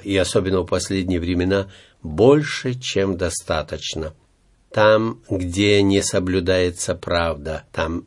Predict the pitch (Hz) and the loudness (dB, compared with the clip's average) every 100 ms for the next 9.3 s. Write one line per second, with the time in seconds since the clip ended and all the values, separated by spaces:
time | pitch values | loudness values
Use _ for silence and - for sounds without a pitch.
0 | - 110 87 80 73 80 - _ 85 82 | -10 -4 -2 -2 -4 -6 -8 _ -4 -2
1 | 101 - - - _ _ _ _ _ _ | -2 -4 -12 -16 _ _ _ _ _ _
2 | _ - 131 127 135 127 113 120 123 127 | _ 2 2 4 4 4 4 4 2 2
3 | 120 98 - 110 107 101 110 104 98 - | -2 -2 2 6 6 4 0 0 0 0
4 | 101 95 92 110 104 101 98 98 95 90 | 0 0 0 0 2 0 0 0 2 2
5 | 90 85 92 85 85 80 85 80 80 87 | -2 -2 -2 -2 -2 -2 -2 0 0 0
6 | 92 92 _ _ _ _ - 90 90 87 | -2 -6 _ _ _ _ -4 -2 0 -2
7 | 85 - 85 78 87 98 104 107 98 98 | -2 -4 -6 -4 -2 0 0 0 0 0
8 | 95 - 95 90 87 - 101 104 - 113 | -2 -2 0 0 -2 -6 -8 -8 -8 -6
9 | 101 87 - | -6 -8 -20